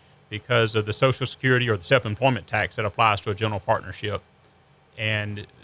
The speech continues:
so we end up having a multi-tiered operation where we have a general partnership,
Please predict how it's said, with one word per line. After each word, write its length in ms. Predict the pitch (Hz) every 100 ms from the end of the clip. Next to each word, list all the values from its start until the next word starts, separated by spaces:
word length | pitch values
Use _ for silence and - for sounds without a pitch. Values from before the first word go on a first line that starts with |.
| -
so 100 | -
we 160 | 123 127
end 120 | 165
up 120 | 156
having 260 | 131 139 123
a 80 | 107
multi-tiered 720 | 123 143 139 110 - 175 117
operation 640 | 101 - 104 98 - 98
where 80 | 101
we 140 | 117 113
have 280 | 120 110
a 60 | 101
general 300 | 95 139 135
partnership, 640 | - 139 127 - 135 127